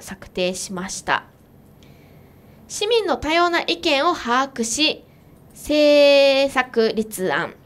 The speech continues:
政策提言などの強化に努め、市民生活の安定及び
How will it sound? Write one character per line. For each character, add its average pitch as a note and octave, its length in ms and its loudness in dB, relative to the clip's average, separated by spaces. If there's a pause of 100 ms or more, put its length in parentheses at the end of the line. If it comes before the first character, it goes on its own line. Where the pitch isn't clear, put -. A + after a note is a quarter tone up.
(340)
政 C4+ 300 4
策 A3 240 -6
提 B3+ 340 -2
言 F3+ 280 -4
な G#3+ 140 -2
ど D3+ 200 -8
の F#4 300 0
強 A4 280 2
化 C#4+ 140 -6
に F#3 140 -6
努 G#3+ 320 -6
め、 A3 300 0 (400)
市 - 260 -4
民 G4+ 260 -2
生 G4 300 -2
活 A#3 260 -8
の B3+ 320 0
安 A#3 220 -4
定 A3 320 2
及 A3 260 2
び C4 300 -6